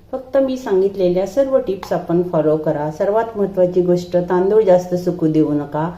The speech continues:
त्याला मैद्याच्या चाळणीने झाळा. आणि अनारसा बनवताना त्याच्यामध्ये जे आपण तेल वापरतो ते खूप कमी पण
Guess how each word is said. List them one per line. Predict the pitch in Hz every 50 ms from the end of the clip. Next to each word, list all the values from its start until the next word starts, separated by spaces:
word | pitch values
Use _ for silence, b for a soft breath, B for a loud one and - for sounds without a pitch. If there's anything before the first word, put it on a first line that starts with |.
| B B B B B -
त्याला | 214 220 226 233 220
मैद्याच्या | 220 208 190 180 196 196 196 208
चाळणीने | 202 208 196 175 165 165 165 170 165 165 165 175
झाळा. | 170 185 160 147 143 147 156 170 175 B B B B B B B
आणि | - 196 220 233 247 254 247 - - -
अनारसा | 202 208 233 233 254 - - 262
बनवताना | 247 214 196 185 185 185 180 - 185 180 175 175 175 180 185 185
त्याच्यामध्ये | - 196 175 - 202 202 190 185 175 170 180 180 185 185 185 B B B B B - 190
जे | 214
आपण | 208 185 180 - 202 202
तेल | 196 - 220 220 226 233 226
वापरतो | 202 180 175 - 180 170 156 - - 180 180 180
ते | - 196 190 196 208 208 - - - -
खूप | - - 262 262 - -
कमी | - 202 202 214 240
पण | - - 262 247